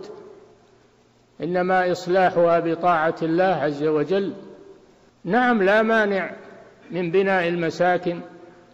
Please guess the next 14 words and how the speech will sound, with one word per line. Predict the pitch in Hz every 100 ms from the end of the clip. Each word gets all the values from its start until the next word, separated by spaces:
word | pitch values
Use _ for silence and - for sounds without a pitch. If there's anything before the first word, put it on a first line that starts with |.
| _ _ _ _ _ _ -
ولا | 139 180 196
مانع | 190 202 208 196 185
من | 190 185 160
شق | - 196 202 180
الشوارع | 175 - 175 185 185 185 165
لمصالح | 160 170 160 170 180 175 175
العباد، | 165 156 165 185 180 175 - - - - - - - _ _ _ _
لكن | 170 208 208 202
لا | 214 247 262
يقال | 247 233 214 185
هذا | 196 190 180
هو | 185
الإصلاح | 185 175 - 180 156 - - - - - - _ _ _ _ _ _ _ -
مع | 180 185 190 180